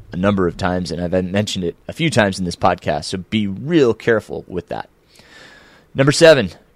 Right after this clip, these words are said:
can't devote enough time to training. If your goal is a big ultra, hundred miler, a two hundred miler, more,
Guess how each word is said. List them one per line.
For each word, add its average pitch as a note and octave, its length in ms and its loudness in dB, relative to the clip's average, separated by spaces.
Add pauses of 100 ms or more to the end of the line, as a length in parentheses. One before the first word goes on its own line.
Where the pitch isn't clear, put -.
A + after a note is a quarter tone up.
can't D3 240 2
devote C3+ 240 2
enough B2 240 2
time G#2+ 240 0
to A2+ 120 -6
training. B2 400 2 (1900)
If - 140 -4
your D3 180 8
goal B2 580 6 (640)
is A#2 600 4 (200)
a F#2 100 0
big G#2+ 300 6
ultra, G2 460 4 (840)
hundred G#2 240 0
miler, F2+ 520 8
a - 80 -8
two A#2 220 0
hundred F2+ 160 0
miler, D#2 420 -4 (100)
more, F#2+ 440 8